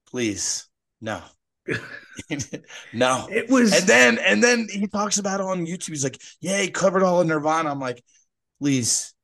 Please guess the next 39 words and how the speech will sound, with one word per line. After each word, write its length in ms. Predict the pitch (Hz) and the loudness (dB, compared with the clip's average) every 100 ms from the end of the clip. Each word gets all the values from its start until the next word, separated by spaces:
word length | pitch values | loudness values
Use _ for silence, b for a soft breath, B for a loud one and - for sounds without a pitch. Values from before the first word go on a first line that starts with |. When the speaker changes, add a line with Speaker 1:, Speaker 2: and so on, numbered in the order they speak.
| _ _ _ _ _ | _ _ _ _ _
Speaker 1:
here's 200 | 156 139 | -2 0
my 140 | 131 | -6
plea 300 | 120 143 127 | -4 -2 0
to 140 | 120 120 | -2 -4
YouTube 480 | 113 127 - 123 117 | -2 -4 -2 -2 -2
and 120 | 117 | -2
the 100 | 117 | 0
algorithm. 500 | 117 123 120 117 107 b b | -2 -2 -4 -6 -10 b b
Never 280 | - 147 151 | 0 4 4
let 220 | 147 139 139 | 4 2 2
that 220 | 131 139 - | -2 -2 -8
<laughs> 120 | - - | -8 -2
come 160 | 208 - | -2 2
on, 180 | 190 180 | 2 4
like, 200 | 170 170 | 2 2
when 100 | 170 | 2
I'm 80 | 160 | 2
asleep 480 | 156 - 160 165 | 2 2 0 -2
and 100 | 165 | -2
I 80 | 156 | -4
can't 280 | 151 160 156 | -4 -6 -4
stop 300 | - 156 147 | -2 -2 -4
the 140 | 147 | -4
auto 160 | 139 139 | -4 2
Speaker 2:
Oh, 100 | 180 | 4
Speaker 1:
play." 120 | 180 | 6
Speaker 2:
I've 160 | 180 202 | 6 4
seen 300 | 202 220 185 | 2 4 6
parts 320 | 151 147 120 | 6 4 2
of 60 | 104 | 0
that. 220 | 107 98 | 0 0
Speaker 1:
Oh, 580 | 95 185 185 180 175 175 - | 2 4 4 4 2 0 2
my 60 | |
Speaker 2:
And, 120 | 170 | 2
and 240 | 170 170 170 | 2 2 2
I 140 | 180 | 4
Speaker 1:
gosh. 80 | 208 | 4
Speaker 2:
know 280 | 196 196 180 | 4 6 4
people, 800 | 180 214 196 190 180 170 165 156 | 2 2 2 2 4 4 2 -2